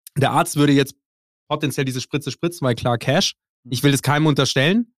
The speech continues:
Speaker 1: ja. <laughs> Aber theoretisch ist das, ähm, hat man dieses Gefühl als Patient, ja, öfter werden mal irgendwelche Behandlungen, ähm, gemacht, obwohl sie vielleicht gar nicht notwendig gewesen wären. Und als Kassenpatient würde diese Behandlung nicht gemacht werden, aber weil ich Privatpatient bin, wird sie jetzt halt gemacht.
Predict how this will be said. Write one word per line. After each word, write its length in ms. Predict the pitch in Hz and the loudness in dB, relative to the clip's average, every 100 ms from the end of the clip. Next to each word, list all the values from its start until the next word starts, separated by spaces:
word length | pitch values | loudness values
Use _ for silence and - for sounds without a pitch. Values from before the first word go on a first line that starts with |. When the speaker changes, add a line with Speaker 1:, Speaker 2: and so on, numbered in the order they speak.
| - | -2
Speaker 1:
ja. 180 | 135 170 | -2 0
<laughs> 480 | 185 - - - | -2 -2 -8 -10
Aber 200 | - 131 | -4 -2
theoretisch 420 | 123 139 131 151 147 | 0 0 0 -4 -6
ist 180 | 147 | -6
das, 260 | 143 - - - | -6 -8 -12 -8
ähm, 460 | 135 127 123 120 _ _ - | -4 -2 -4 -6 _ _ -4
hat 140 | 143 | -2
man 100 | 139 | -2
dieses 220 | 131 123 | -2 -4
Gefühl 260 | 135 - 170 | -6 0 2
als 140 | 147 | 2
Patient, 340 | - 127 147 139 | 0 -2 -2 2
ja, 160 | 139 | 2
öfter 280 | 127 139 135 | 0 -2 0
werden 180 | 135 135 | 0 0
mal 140 | 131 131 | 0 0
irgendwelche 300 | 131 135 127 | 0 -2 -2
Behandlungen, 600 | 117 147 139 135 131 139 | -2 -2 -2 -2 -4 -6
ähm, 400 | 135 127 123 117 - _ | -2 0 0 -2 -6 _
gemacht, 340 | 135 127 143 - | 0 0 0 -4
obwohl 240 | 123 139 | -4 -2
sie 80 | 127 | -2
vielleicht 240 | 131 131 - | -2 -4 -2
gar 100 | 127 | -6
nicht 140 | 123 | -2
notwendig 400 | 139 175 156 156 | -2 0 -2 -4
gewesen 320 | 151 147 143 | -4 -4 -2
wären. 260 | 135 151 143 | -2 -2 -2
Und 100 | 127 | -4
als 180 | 123 - | -8 -6
Kassenpatient 680 | 156 151 147 135 - 135 127 | -6 -6 -6 -6 -2 -2 0
würde 160 | 127 | 0
diese 160 | 127 120 | 0 0
Behandlung 340 | 120 135 123 | 0 0 0
nicht 160 | 143 - | 0 0
gemacht 300 | 143 139 - | -2 -2 -4
werden, 180 | 135 131 | -8 -6
aber 160 | 123 | -6
weil 80 | 123 | -8
ich 100 | 113 | -10
Privatpatient 680 | _ 123 120 - 131 - 123 | _ -6 -6 -8 -12 -10 -8
bin, 160 | 120 117 | -4 2
wird 140 | 156 | 2
sie 100 | 160 | 2
jetzt 160 | 156 - | 0 2
halt 160 | 156 | -2
gemacht. 320 | 156 165 196 | 0 -2 -2